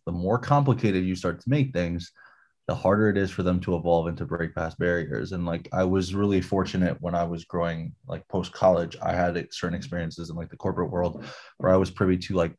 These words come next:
bigger scale project, major companies. Like, I was in corporate consulting at FedEx, and that taught me so much about, wow, like, these big businesses, it's not that complicated. Like, it's just really simple systems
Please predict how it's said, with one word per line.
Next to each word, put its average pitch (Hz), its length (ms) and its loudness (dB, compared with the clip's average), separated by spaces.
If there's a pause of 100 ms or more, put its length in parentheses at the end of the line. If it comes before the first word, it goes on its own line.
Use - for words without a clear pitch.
(120)
bigger 85 240 0
scale 85 200 -2
project, 90 600 2
major 87 240 -2
companies. 85 480 -4
Like, 85 120 -6
I 85 40 0
was 87 140 -2
in 90 80 -4
corporate 87 260 -2
consulting 85 440 -2
at 80 180 -6
FedEx, 98 500 6
and 90 180 0
that 95 160 2
taught 113 200 -2
me 113 80 4
so 104 240 -2
much 98 240 -2
about, 87 380 2 (420)
wow, 123 180 10
like, 107 160 8
these 135 160 8
big 110 280 2
businesses, 117 460 0
it's 170 140 2
not 156 160 6
that 82 180 2
complicated. 82 720 -8 (140)
Like, 107 240 0
it's 135 140 4
just 160 320 4
really 120 420 6
simple 107 500 0
systems 120 640 2